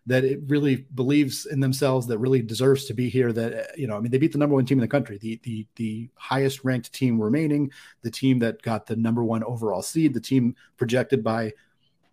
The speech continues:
everybody, everybody to win the national championship. And they beat 'em. And then they beat a Creighton team that I think a lot of people thought would be a, would present a huge challenge for them. Creighton, very deep offensive team, a team that I think was underseeded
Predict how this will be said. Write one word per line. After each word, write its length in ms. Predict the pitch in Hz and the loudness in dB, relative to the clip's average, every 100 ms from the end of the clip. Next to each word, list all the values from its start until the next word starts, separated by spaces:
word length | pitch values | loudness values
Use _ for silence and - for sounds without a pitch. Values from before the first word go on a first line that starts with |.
| _ | _
everybody, 540 | - 139 123 98 - - | -4 -2 -2 -6 -14 -4
everybody 600 | 143 156 104 71 - - _ _ _ | 0 0 -2 -6 -14 -18 _ _ _
to 120 | - 131 | 2 4
win 160 | 131 | 6
the 80 | 131 | 4
national 340 | 123 113 120 | 0 -4 -6
championship. 680 | 117 180 135 113 110 107 104 _ _ - | -2 -2 0 -4 -2 -4 -6 _ _ -2
And 80 | 147 | 0
they 60 | |
beat 140 | 175 - | 2 0
'em. 160 | - _ _ _ _ - | -4 _ _ _ _ -4
And 120 | 156 | 2
then 80 | 220 | 6
they 100 | 247 | 6
beat 120 | 233 | 4
a 60 | 240 | 2
Creighton 400 | - 226 262 196 | 6 6 6 -2
team 180 | 170 139 | 0 2
that 100 | 139 | 2
I 40 | |
think 200 | 143 185 | 2 0
a 40 | 151 | 0
lot 180 | 131 | 0
of 120 | 233 - | -2 -4
people 240 | 185 151 | -2 -2
thought 320 | - 156 160 - - 392 185 127 | 0 -2 -2 -8 -14 -12 -8 0
would 240 | 156 131 | 0 0
be 180 | 135 175 | 2 2
a, 100 | 135 135 | 2 0
would 160 | 139 | 0
present 240 | 135 139 170 | 0 -2 -2
a 40 | |
huge 220 | 170 160 | -2 -4
challenge 320 | - 151 240 | -2 -2 -2
for 80 | - | -4
them. 160 | 117 110 | -2 -2
Creighton, 320 | - 139 135 | 0 0 0
very 320 | 104 120 143 | -4 0 0
deep 240 | 123 135 131 | 2 0 -2
offensive 480 | 113 - 123 120 - | -6 -4 -6 -6 -4
team, 220 | 147 147 | -2 -2
a 60 | |
team 200 | 123 143 131 | -2 -2 0
that 100 | 120 | 0
I 60 | |
think 200 | 113 131 | -2 -2
was 140 | 131 - | -2 -2
underseeded 720 | 135 127 - 127 127 143 | 0 -2 -2 -2 -2 -2